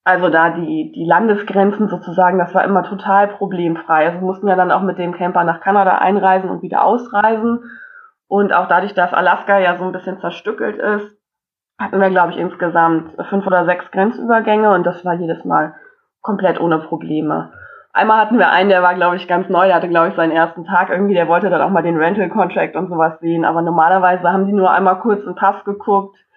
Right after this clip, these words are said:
ähm, eine Frage gestellt und dann, dann war gut, dann durften wir weiterfahren. Also es wurde auch nicht der Camper durchsucht, man darf ja teilweise dann auch kein frisches Obst und Gemüse und so mit rübernehmen.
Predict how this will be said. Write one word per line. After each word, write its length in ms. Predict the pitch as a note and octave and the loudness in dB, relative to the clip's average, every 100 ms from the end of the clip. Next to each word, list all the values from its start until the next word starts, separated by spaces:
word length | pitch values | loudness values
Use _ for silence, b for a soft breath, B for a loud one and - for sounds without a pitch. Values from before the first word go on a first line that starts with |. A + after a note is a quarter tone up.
| B B B - | B B B 0
ähm, 140 | G#3 | 2
eine 160 | G3 F#3+ | 2 0
Frage 400 | F3 F#3 F#3+ F3 | 2 2 2 -2
gestellt 520 | F#3 - F3+ F3 F3 | -4 -2 0 2 0
und 180 | F3 F3 | -2 0
dann, 460 | E3 D#3+ D#3 D#3 D#3 | 0 0 -4 -6 -6
dann 180 | E3+ D#3+ | -6 -2
war 140 | E3 | -4
gut, 180 | E3 E3 | -6 -8
dann 120 | D3+ | -8
durften 200 | D3+ E3 | -8 -8
wir 100 | D3+ | -2
weiterfahren. 640 | D#3 D3+ D#3 - D3+ D3+ | -2 0 -4 -2 -2 -2
Also 300 | D#3+ D3+ D#3+ B B B B _ | -4 -8 -12 B B B B _
es 60 | |
wurde 240 | A3 A3 F#3+ | 2 4 4
auch 60 | |
nicht 180 | A3+ - | 2 0
der 120 | F3+ | -2
Camper 340 | F#3+ G3 A#3 G3 | 0 2 2 2
durchsucht, 580 | F#3+ F#3+ F#3+ G#3+ G#3 | 0 -2 -4 -4 -4
man 160 | G3 F#3 | -2 2
darf 140 | F#3 | 2
ja 80 | F#3+ | 0
teilweise 340 | G3+ F#3+ F#3+ F3+ | 0 2 2 2
dann 160 | E3+ | 0
auch 160 | D#3+ - | 0 0
kein 160 | F#3+ | -4
frisches 300 | F#3+ F#3+ - | -4 -8 -8
Obst 200 | - - | -10 -10
und 120 | F#3+ F#3+ | -12 -8
Gemüse 340 | G#3 C4 B3+ | -2 0 0
und 160 | A3 G#3+ | -2 -2
so 240 | A3 G#3+ | -2 -2
mit 240 | G#3+ G#3 | -4 -6
rübernehmen. 800 | A3+ G#3+ G#3 G#3 G#3 G#3+ G3+ G3+ | -4 0 0 0 -2 -4 -6 -10